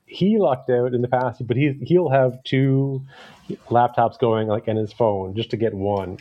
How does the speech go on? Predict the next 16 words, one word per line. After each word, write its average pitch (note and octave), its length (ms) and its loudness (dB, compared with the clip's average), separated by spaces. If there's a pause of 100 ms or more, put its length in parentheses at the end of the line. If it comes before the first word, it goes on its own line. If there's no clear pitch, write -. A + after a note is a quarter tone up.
(460)
in A#2 140 -4
case. G2 320 -2
So B2+ 200 2
if B2+ 180 0 (260)
it, B2 220 -2
I, A#2+ 140 2 (300)
they're B2 400 -2
like, A#2 260 -4 (1000)
"Number C3+ 360 0
one," C3 340 2
I'm A2 80 0
like, G#2 240 -2 (440)
uh, C3+ 200 -2
you B2 80 0
know, G2+ 220 -4 (320)
"One, A#2+ 460 -2